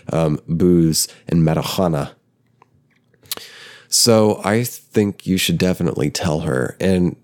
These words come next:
I mean, <laughs> this, you're, you're not asking for, like, you know, relationship counseling or anything here.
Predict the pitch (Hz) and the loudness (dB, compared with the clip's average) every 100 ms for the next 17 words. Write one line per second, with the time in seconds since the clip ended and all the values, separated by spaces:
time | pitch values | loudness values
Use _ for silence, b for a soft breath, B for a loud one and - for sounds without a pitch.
0 | _ _ _ _ _ _ _ _ _ _ | _ _ _ _ _ _ _ _ _ _
1 | - 85 92 92 92 92 - B B B | -4 0 2 2 2 0 -2 B B B
2 | B B B 1077 1047 988 - _ _ _ | B B B -20 -20 -20 -20 _ _ _
3 | - - 147 120 - 117 135 131 143 123 | -14 -10 -10 -8 -2 4 4 4 4 4
4 | 135 135 139 143 143 135 120 113 - 104 | 4 4 4 6 4 4 2 0 0 0
5 | 90 - 92 87 85 85 80 - 80 98 | 0 0 2 2 2 0 -2 -8 -2 0
6 | 82 73 67 - - 92 85 101 - 85 | 2 0 -4 -6 -2 0 2 0 0 -2
7 | - - 80 65 69 - 73 64 120 - | -2 -4 -6 -4 -4 -2 -4 -4 -6 -6
8 | - 58 58 156 - 67 | -6 -6 -2 -2 -2 -6